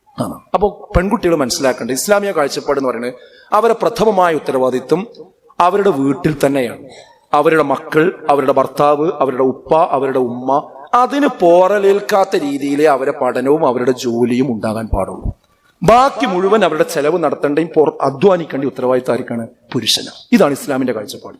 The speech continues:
ഇന്ന് കുട്ടികളും മക്കളും പ്രായമുള്ളവരും ഒക്കെ അവിടെ ഇട്ടെറിഞ്ഞുകൊണ്ട് എല്ലാവരും പുറത്തു കൂടി പോകുന്ന ഒരവസ്ഥയാണ് ഇന്നുള്ളത്. പോകുന്നതിന് കുഴപ്പമില്ല, പക്ഷെ ഈ ഉത്തരവാദിത്വം വിസ്മരിച്ചുകൊണ്ടാകാൻ പാടില്ല എന്നത്.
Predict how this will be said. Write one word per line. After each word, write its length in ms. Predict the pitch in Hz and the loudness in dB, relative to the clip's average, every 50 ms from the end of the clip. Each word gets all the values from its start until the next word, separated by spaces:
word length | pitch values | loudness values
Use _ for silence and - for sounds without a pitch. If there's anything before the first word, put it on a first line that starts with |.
| _ _ _ _ _ _ - | _ _ _ _ _ _ 2
ഇന്ന് 200 | 208 233 269 302 | 2 4 4 4
കുട്ടികളും 580 | - - - - 285 294 262 254 254 240 226 180 | 2 0 -4 -6 -2 2 4 4 6 4 2 2
മക്കളും 520 | 165 156 160 - - 196 196 170 139 - - - - - - | 0 -2 -2 2 2 4 4 4 2 -4 -12 -14 -12 -2 0
പ്രായമുള്ളവരും 600 | 185 190 208 226 240 226 190 180 180 175 170 165 | 2 4 4 4 4 4 2 2 2 2 4 2
ഒക്കെ 260 | 156 160 - - 247 | 2 0 0 0 2
അവിടെ 160 | 196 170 160 151 | 2 2 2 0
ഇട്ടെറിഞ്ഞുകൊണ്ട് 1040 | - 202 180 185 151 139 139 143 139 143 139 139 135 156 190 208 202 - - - 202 - _ _ - - | -4 -2 0 0 0 0 -2 -2 -2 -2 -2 0 2 2 2 2 0 -6 -18 -20 -20 -20 _ _ -2 0
എല്ലാവരും 760 | 160 165 185 202 208 220 214 220 233 247 247 247 254 254 233 | 0 0 2 2 4 4 6 6 6 4 4 4 2 0 0
പുറത്തു 280 | - 170 147 - - | -2 -4 -4 -4 -4
കൂടി 160 | 156 156 151 135 | -4 -4 -4 -4
പോകുന്ന 300 | - 139 135 139 139 135 | -4 -4 -4 -4 -2 -2
ഒരവസ്ഥയാണ് 680 | 127 123 123 123 - - 143 135 123 117 120 156 254 | -2 -2 -2 -4 -2 0 0 0 0 0 -4 -4 -4
ഇന്നുള്ളത്. 420 | - 117 117 104 104 110 110 - _ _ _ - - | -4 -6 -6 -6 -8 -12 -14 -16 _ _ _ 2 4
പോകുന്നതിന് 540 | 202 202 214 233 233 233 220 214 214 220 | 6 6 6 4 4 2 0 0 0 0
കുഴപ്പമില്ല, 400 | - - 143 139 143 - 147 143 | 0 0 -2 -2 0 -2 -2 0
പക്ഷെ 220 | 135 139 139 - 170 | 0 -2 -2 -4 -4
ഈ 100 | 185 196 | -2 -2
ഉത്തരവാദിത്വം 800 | 160 131 - - 160 156 151 147 143 143 139 - - 156 117 - - - | -2 -2 -2 2 2 4 4 4 2 2 0 -4 -6 -6 -6 -6 -10 -16
വിസ്മരിച്ചുകൊണ്ടാകാൻ 1040 | - - 135 - - - 170 160 151 147 - - 143 139 135 127 120 120 117 123 117 | -12 -8 -6 -6 -4 -2 -2 0 0 0 -2 -2 -2 -2 0 0 -2 -2 -2 -4 -6
പാടില്ല 400 | 110 - 120 113 107 110 104 98 | -8 -6 -8 -8 -8 -8 -8 -8
എന്നത്. 340 | 95 92 92 98 - - - | -8 -8 -10 -12 -16 -20 -20